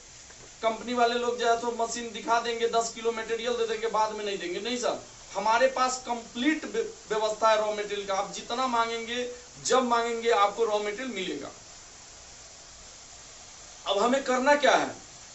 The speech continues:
अभी हमें सिर्फ कुछ नहीं करना है। ये material जो हमें आप देख रहे हैं, इस तरह से tube में मिलता है। जो अभी आप देख रहे हैं बन रहा है,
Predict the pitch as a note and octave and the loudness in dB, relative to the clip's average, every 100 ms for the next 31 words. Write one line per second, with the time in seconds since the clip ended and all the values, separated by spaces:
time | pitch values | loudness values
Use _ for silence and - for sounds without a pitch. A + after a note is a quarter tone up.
0 | - G#3 C4+ B3+ C#4 C4 D4 C4+ - - | -2 2 4 4 2 0 -4 -6 -12 -8
1 | C4+ C4+ C4 B3+ B3 C4 C4+ A#3 C4 B3 | -4 0 0 0 0 0 0 2 0 0
2 | B3 A#3+ A#3 C#4+ C#4+ - - - D3+ A#3+ | 0 0 2 2 0 -8 -18 -14 -2 0
3 | A#3 A3+ B3+ G#3+ A#3 F3+ B3+ B3+ A#3 A3 | 0 0 -2 -2 -4 -2 0 0 0 0
4 | C4 B3 - B3 A#3+ B3+ C4 C4 B3 B3 | -2 -4 -4 -2 0 2 2 2 -4 -6
5 | A3 A3 G3+ G3 A3 A#3 C4 G3+ G3+ G3 | -4 -6 -6 -2 2 4 2 2 0 0
6 | A#3 G#3+ G3+ A3+ G#3+ G#3+ G3 G3 A3 A3 | 0 0 -2 -4 -4 -2 -2 0 2 2
7 | C4 | 0